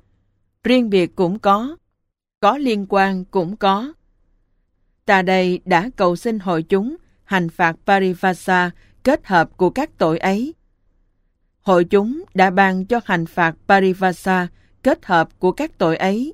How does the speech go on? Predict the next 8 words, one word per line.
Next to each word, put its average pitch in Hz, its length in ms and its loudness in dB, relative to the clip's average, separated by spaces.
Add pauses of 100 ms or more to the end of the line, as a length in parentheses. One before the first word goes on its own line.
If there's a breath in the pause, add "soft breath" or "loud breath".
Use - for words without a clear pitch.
đến 202 400 0
ta 180 220 0
đây." 175 320 -2 (1080)
Trong 220 200 2
lúc 311 180 -4 (100)
thực - 240 -4
hành 170 300 -2 (120)
Parivasa, 185 800 0